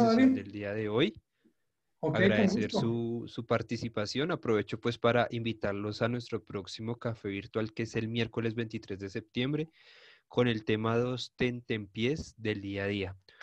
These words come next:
Speaker 1: Doctor Ortiz, pues, muchas gracias por,
Speaker 2: A
Speaker 1: por su
Speaker 2: ustedes.
Speaker 1: participación el día de hoy.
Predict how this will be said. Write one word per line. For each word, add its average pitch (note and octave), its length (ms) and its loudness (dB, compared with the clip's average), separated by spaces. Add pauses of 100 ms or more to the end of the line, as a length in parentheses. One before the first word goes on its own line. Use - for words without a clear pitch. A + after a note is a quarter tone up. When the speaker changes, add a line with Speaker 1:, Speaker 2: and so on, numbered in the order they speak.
(360)
Speaker 1:
Doctor A2+ 600 4
Ortiz, D3 380 -2
pues, A#2+ 180 -6
muchas A2 260 -6
gracias A2+ 300 -6
por, A#2+ 400 -2
Speaker 2:
A - 40 -18
Speaker 1:
por F#3 120 2
su - 60 -2
Speaker 2:
ustedes. G#3+ 160 6
Speaker 1:
participación A2+ 560 2
el G2 100 -10
día G#2 200 -6
de G#2 140 -4
hoy. F#2+ 260 -6